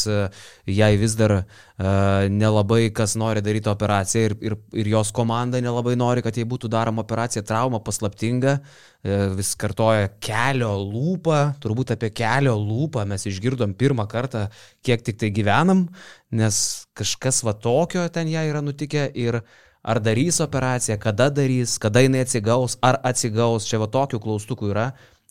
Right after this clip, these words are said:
Jocytė, talentingiausia mūsų šalies žaidėja, nežaidžia rinktiniai dėl neaiškios priežasties ir nežaidžia apskritai net ir klube. Tai dar be Jocytės, be Nacickaitės šita komanda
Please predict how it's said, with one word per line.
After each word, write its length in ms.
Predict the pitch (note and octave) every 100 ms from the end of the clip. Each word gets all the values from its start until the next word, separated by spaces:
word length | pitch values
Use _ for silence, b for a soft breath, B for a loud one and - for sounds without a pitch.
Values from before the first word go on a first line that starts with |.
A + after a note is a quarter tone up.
| -
Jocytė, 500 | G#2+ G#2 B2 C3 D3+
talentingiausia 720 | A#2 G#2+ G#2 G2 G#2 A2+ G#2+
mūsų 280 | G2+ G#2 G2
šalies 300 | G2+ G#2+ G2
žaidėja, 480 | G2+ F#2+ G2+ C#3+ D#3+ B B -
nežaidžia 460 | G2 D#3 A#2+ G2 G2
rinktiniai 400 | G2 F#2 A2+ B2+
dėl 240 | G#2+ A2 A#2
neaiškios 720 | A#2 A2 A#2 A2+ - - -
priežasties 480 | A2 B2 - A2+ G#2
ir 120 | G#2
nežaidžia 380 | A2+ A2 A2+ G#2+
apskritai 380 | G#2+ A2+ B2 B2
net 140 | F#2+ F#2+
ir 60 | G2
klube. 380 | A2+ B2 F#2+ B B B -
Tai 100 | A2+
dar 220 | A#2 D#3
be 200 | B2 C3+
Jocytės, 540 | C3+ C3 D3 B2+ - - _ _ -
be 140 | A#2 C#3
Nacickaitės 720 | C#3+ C#3+ - C3 G#2 - - -
šita 220 | - G#2
komanda 480 | G#2 G#2 C3 C3+